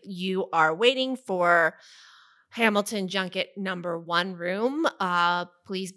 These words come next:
be patient and we will let you in as soon as possible." It's just a white screen with that text on it. And then what happens is that s-, it, w-, when they let you in, that screen will disappear and you'll just be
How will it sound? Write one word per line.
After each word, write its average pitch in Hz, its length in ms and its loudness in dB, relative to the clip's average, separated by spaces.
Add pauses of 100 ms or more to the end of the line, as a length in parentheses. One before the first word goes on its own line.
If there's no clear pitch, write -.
(160)
be 175 120 -6
patient 269 680 6
and 190 200 -2
we 175 100 -4
will 175 160 -6
let 175 220 0
you 160 160 -10
in 165 160 -6
as 160 100 -8
soon 160 140 -10
as 160 100 -10
possible." 156 320 -6
It's - 120 -12
just 208 120 -8
a 247 40 -4
white 196 400 -2
screen - 380 -10 (100)
with - 160 -10
that 180 220 0
text - 340 -8
on 123 120 -6
it. - 80 -12 (840)
And 240 140 2
then 226 120 4
what 226 120 2
happens 262 420 0
is 226 120 -10
that 196 200 0 (260)
s-, - 220 -6 (100)
it, 220 140 -4
w-, 214 320 -6
when 202 200 -2
they 208 120 0
let 233 280 2
you 247 160 -4
in, 214 280 0 (180)
that 214 440 2
screen 208 440 -2
will 190 120 -6
disappear 185 760 -2
and 202 140 -4
you'll 196 120 -2
just 180 240 -8 (140)
be 190 560 0